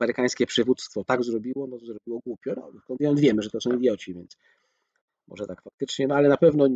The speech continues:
nie będzie efektem tej wojny, e, jako takiej, e, sojusz amerykańsko-rosyjski. No to, to, to,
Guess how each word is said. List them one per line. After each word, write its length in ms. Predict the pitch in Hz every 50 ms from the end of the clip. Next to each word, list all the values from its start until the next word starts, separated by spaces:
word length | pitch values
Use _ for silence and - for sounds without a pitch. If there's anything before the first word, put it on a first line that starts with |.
| 120 117 117 120 120 120 123 127
nie 60 | 139
będzie 300 | 131 143 135 135 127 127
efektem 380 | 110 - - 120 - _ 120 113
tej 180 | _ 107 104 101
wojny, 380 | 104 101 101 _ 98 98 101 _ _ _ _ _ _ _ _ _ _ _ _ _ _ _ _ _
e, 120 | 117 110
jako 260 | 110 120 117 - 110 -
takiej, 500 | - 113 107 - - 110 110 107 - 104 104
e, 680 | 104 98 101 101 104 104 104 107 104 104 104 - 98
sojusz 400 | - - 113 104 98 98 92 -
amerykańsko-rosyjski. 1500 | 107 104 107 104 98 - 92 92 - - - 113 113 113 113 113 120 123 127 131 147 147 - 185 131 110 - - - - -
No 60 | - _
to, 80 | - - _
to, 60 | -
to, 140 | _ -